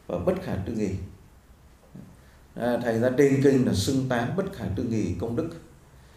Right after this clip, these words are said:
Thành ra cái chữ công đức là nó gồm cả nhân với quả. Và công đức ở đây là chỉ cho cái công đức nhân quả, nhân quả của Phật A Di Đà.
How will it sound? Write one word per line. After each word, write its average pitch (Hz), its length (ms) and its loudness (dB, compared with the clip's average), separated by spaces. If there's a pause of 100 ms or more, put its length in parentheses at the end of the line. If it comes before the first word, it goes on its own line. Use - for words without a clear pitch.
(220)
Thành 98 140 -8
ra 120 120 0
cái 139 120 -2
chữ 151 240 0
công 151 200 2
đức 196 220 2 (120)
là 113 180 0
nó 98 100 -2 (140)
gồm 107 340 4
cả 98 140 0
nhân 135 220 2
với 156 180 -2
quả. 104 200 0 (1900)
Và 113 560 6 (120)
công 160 140 6
đức 214 180 8
ở 117 100 4
đây 139 220 8
là 117 80 6 (180)
chỉ 104 420 6
cho 135 220 2
cái 156 120 2 (200)
công 135 260 2
đức 190 180 2
nhân 139 380 2
quả, 95 280 2 (520)
nhân 147 480 2 (200)
quả 95 300 0 (160)
của 92 280 0
Phật - 240 -4
A 117 140 -4
Di 113 120 -2
Đà. 92 240 -2